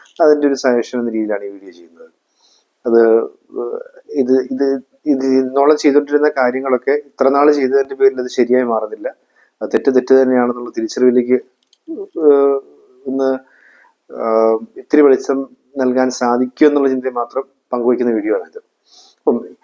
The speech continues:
ഇന്നലെ നമ്മൾ കണ്ടത് സ്തോത്ര കാഴ്ചയുടെ സമയത്തെക്കുറിച്ചാണ്. ഇന്ന് നമ്മൾ ചിന്തിക്കുന്നത് സ്തോത്ര കാഴ്ച ആർക്കുള്ളതാണ്? ഇതാണ് നമ്മൾ ചോദിക്കുന്നത്. നമ്മൾ അപ്പോസ്തല പ്രവർത്തനങ്ങൾ രണ്ടാം അധ്യായം നാൽപത്തിനാല്, രണ്ട് നാല് നാല്,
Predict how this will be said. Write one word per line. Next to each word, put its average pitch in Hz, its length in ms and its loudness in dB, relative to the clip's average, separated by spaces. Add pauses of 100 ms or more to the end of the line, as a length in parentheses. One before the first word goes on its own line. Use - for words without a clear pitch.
(160)
ഇന്നലെ 170 260 0
നമ്മൾ 160 140 4
കണ്ടത് 143 300 0
സ്തോത്ര 135 420 -2
കാഴ്ചയുടെ 135 640 0
സമയത്തെക്കുറിച്ചാണ്. 107 920 -4 (320)
ഇന്ന് 160 100 -2
നമ്മൾ 156 160 4
ചിന്തിക്കുന്നത് 139 420 0
സ്തോത്ര 139 400 2
കാഴ്ച 151 500 -2 (640)
ആർക്കുള്ളതാണ്? 110 720 0 (480)
ഇതാണ് 117 180 -4
നമ്മൾ 104 180 -8
ചോദിക്കുന്നത്. 101 460 -6 (400)
നമ്മൾ 202 220 0 (300)
അപ്പോസ്തല 202 520 0
പ്രവർത്തനങ്ങൾ 151 460 -2
രണ്ടാം 147 320 -4
അധ്യായം 135 300 -4
നാൽപത്തിനാല്, 127 800 0 (720)
രണ്ട് 131 420 2
നാല് 123 320 2
നാല്, 104 320 -4